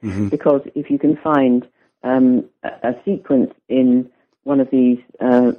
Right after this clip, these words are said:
Speaker 2: ancestral viruses that is common to all of its offspring,
Speaker 1: Uh-huh.
Speaker 2: then obviously that would be a good one to use to make a vaccine from.
Speaker 1: Uh-huh, uh-huh, uh-huh.
Speaker 2: But, uh, you
Speaker 1: Or
Speaker 2: know,
Speaker 1: if you
Speaker 2: it's
Speaker 1: found a primate population, like a chimpanzee population that had,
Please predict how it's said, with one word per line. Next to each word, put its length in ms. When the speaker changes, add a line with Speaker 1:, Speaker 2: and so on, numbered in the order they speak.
Speaker 2:
ancestral 540
viruses 680
that 160
is 160
common 480
to 320
all 240
of 100
its 180
offspring, 580
Speaker 1:
Uh-huh. 340
Speaker 2:
then 400
obviously 440
that 160
would 120
be 120
a 40
good 180
one 200
to 140
use 240
to 60
make 180
a 40
vaccine 460
from. 460
Speaker 1:
Uh-huh, 260
uh-huh, 300
uh-huh. 240
Speaker 2:
But, 420
uh, 340
you 140
Speaker 1:
Or 100
Speaker 2:
know, 60
Speaker 1:
if 100
you 60
Speaker 2:
it's 80
Speaker 1:
found 160
a 40
primate 400
population, 580
like 160
a 60
chimpanzee 500
population 640
that 260
had, 340